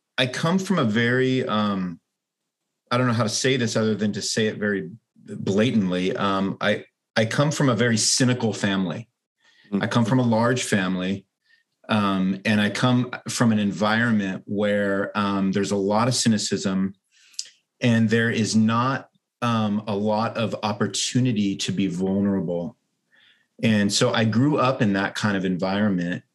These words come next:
Speaker 1: And, um, so I think one of the prayers that I've had for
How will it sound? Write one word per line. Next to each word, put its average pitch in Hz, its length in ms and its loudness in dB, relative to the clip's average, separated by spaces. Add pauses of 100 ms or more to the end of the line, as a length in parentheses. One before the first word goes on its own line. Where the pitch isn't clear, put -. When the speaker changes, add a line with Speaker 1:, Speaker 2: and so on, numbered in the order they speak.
Speaker 1:
And, 92 600 -2
um, 90 600 -2 (720)
so 131 420 2
I 123 120 2
think 151 500 0
one 127 260 2
of 147 80 2
the 120 60 2
prayers 120 1040 0 (360)
that 110 200 0
I've 107 200 2
had 110 240 0
for 98 400 -2